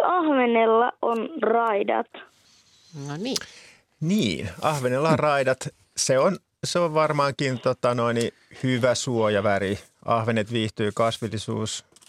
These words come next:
Speaker 3: kasvillisuuden seassa, ruovikoissa ja tämmöisessä ääriä pöheköiden läheisyydessä. Ja sitten vedessä, tota, valon ja, tota, varjojen maailma on hyvin semmoista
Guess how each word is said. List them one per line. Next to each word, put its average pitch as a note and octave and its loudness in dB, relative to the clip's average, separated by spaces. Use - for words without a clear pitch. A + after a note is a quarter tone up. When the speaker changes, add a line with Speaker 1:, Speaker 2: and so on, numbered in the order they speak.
Speaker 3:
kasvillisuuden A2 -2
seassa, G#2 -2
ruovikoissa G#2 -2
ja F2+ 0
tämmöisessä F2+ -4
ääriä F2+ -2
pöheköiden F#2 -6
läheisyydessä. F#2+ -4
Ja F#2 -2
sitten A2 -2
vedessä, A2+ 0
tota, G#2+ -2
valon B2 2
ja, A2+ 2
tota, A2 -2
varjojen A2 2
maailma G2 2
on G2 -2
hyvin F#2+ -2
semmoista F2+ -4